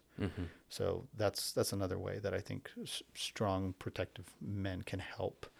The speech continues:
Speaker 1: Yeah.
Speaker 2: uh, help their wives emotionally.
Speaker 1: So just pivoting just a little bit here.
Speaker 2: Yeah.
Speaker 1: Where, when it comes to raising kids,
Speaker 2: Okay.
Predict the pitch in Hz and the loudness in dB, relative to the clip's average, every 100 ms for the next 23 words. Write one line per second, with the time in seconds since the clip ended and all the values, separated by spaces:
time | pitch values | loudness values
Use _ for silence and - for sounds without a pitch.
0 | - - 85 87 90 92 - 101 - 95 | -12 0 2 4 0 -2 0 0 2 -4
1 | 90 92 95 90 104 - 101 120 110 - | -2 -4 -4 -4 -6 -6 -4 -4 -6 -12
2 | - - - - - 151 - - - - | -20 -20 -18 -2 4 4 4 -8 -20 -20
3 | - - - - - 175 113 104 104 85 | -20 -20 -10 -2 6 8 8 6 4 2
4 | 87 90 - 107 - 80 104 135 165 160 | -2 -4 0 2 0 0 6 8 10 8
5 | - 127 123 - 180 190 - 127 104 101 | 8 8 6 4 4 4 6 6 6 4
6 | 87 92 82 80 - - - - 101 | 4 4 4 2 -2 -2 -10 -2 -2